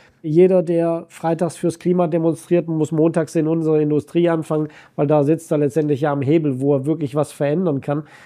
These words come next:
an den Themen und, und nicht nur demonstrieren, obwohl ich das gar nicht schlecht reden will, aber am Ende geht's ja nicht nur ums Demonstrieren, sondern auch ums Bessermachen.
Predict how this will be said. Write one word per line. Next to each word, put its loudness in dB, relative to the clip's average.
an -2
den 2
Themen 2
und, -2
und -4
nicht -2
nur -2
demonstrieren, 0
obwohl -2
ich -2
das -4
gar -4
nicht -2
schlecht 2
reden 2
will, 2
aber -2
am -2
Ende 0
geht's -2
ja -2
nicht -2
nur 0
ums -4
Demonstrieren, 0
sondern 0
auch -4
ums -8
Bessermachen. -2